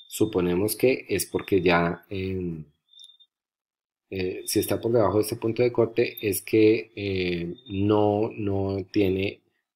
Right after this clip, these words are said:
como tal este diagnóstico. Si está entre cincuenta y menor de cinco mil, se repite la carga viral en forma inmediata. Si es mayor a cinco mil, se hace una segunda carga viral inmediata y si vuelve y sale por encima de cinco mil,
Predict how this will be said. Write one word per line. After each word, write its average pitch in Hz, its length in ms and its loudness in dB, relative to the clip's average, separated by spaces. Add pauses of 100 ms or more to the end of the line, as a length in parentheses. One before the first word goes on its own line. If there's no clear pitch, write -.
como 107 320 0
tal 92 400 -4 (220)
este 95 320 -2
diagnóstico. 80 680 -6 (1500)
Si - 160 2
está 110 200 4
entre 110 180 2
cincuenta 107 480 0
y 113 40 4
menor 104 300 0
de 104 80 0
cinco 120 360 0
mil, 135 180 0
se 127 140 0
repite 101 360 -4
la 98 140 -2
carga 95 340 -4
viral 98 340 0
en 90 100 -6
forma 92 320 -4
inmediata. 127 720 2 (460)
Si - 200 -2
es 95 60 4
mayor 95 300 2
a 104 80 2
cinco 113 380 0
mil, 143 480 -2
se 92 360 -2
hace 87 280 -4
una 92 160 -2
segunda 87 400 -4
carga 98 320 -2
viral 104 320 0
inmediata 113 480 2
y 107 60 4
si 90 180 -2
vuelve 80 300 0
y - 20 -2
sale 113 300 2
por 113 180 0
encima 113 280 0
de 107 60 2
cinco 117 340 -2
mil, 117 300 -2